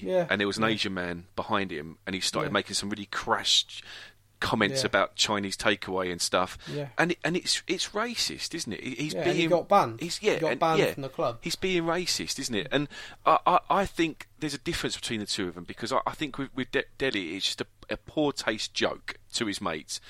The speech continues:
Speaker 2: whereas that idiot, it was, look, you know, he's found someone of a different race to him. He's gonna make
Speaker 1: Yeah.
Speaker 2: stereotypical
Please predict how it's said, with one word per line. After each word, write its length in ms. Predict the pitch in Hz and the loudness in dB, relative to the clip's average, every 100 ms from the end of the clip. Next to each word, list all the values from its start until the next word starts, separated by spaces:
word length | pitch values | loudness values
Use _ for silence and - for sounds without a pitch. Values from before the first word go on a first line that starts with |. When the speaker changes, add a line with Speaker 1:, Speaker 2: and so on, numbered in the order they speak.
| - - - | -18 -6 4
Speaker 2:
whereas 420 | 107 107 104 - - - | 6 6 2 -4 -12 -2
that 160 | - 131 - | 2 4 2
idiot, 420 | 120 95 87 - - - - - | -2 0 -2 -4 -16 -20 -20 -4
it 140 | 104 - | -2 0
was, 300 | 104 - - | 2 2 0
look, 220 | 101 92 - - | 0 0 -2 -4
you 100 | 107 | 0
know, 160 | 90 | 0
he's 300 | 92 104 104 | -2 -4 -4
found 320 | - 120 113 | 2 2 2
someone 480 | - 95 92 87 92 - | 0 -2 -2 -4 -6 -8
of 140 | 92 | -8
a 40 | |
different 300 | - 110 107 92 | -8 -8 -4 -2
race 180 | 95 - | -2 -2
to 100 | 85 | -6
him. 100 | 95 | -6
He's 120 | - | -8
gonna 180 | 95 95 | -8 -6
make 280 | 92 85 - | -6 -8 -12
Speaker 1:
Yeah. 60 | 135 | -4
Speaker 2:
stereotypical 1040 | - - 113 107 98 - 110 - 101 98 | -2 2 2 2 -2 -4 -8 -8 -8 -10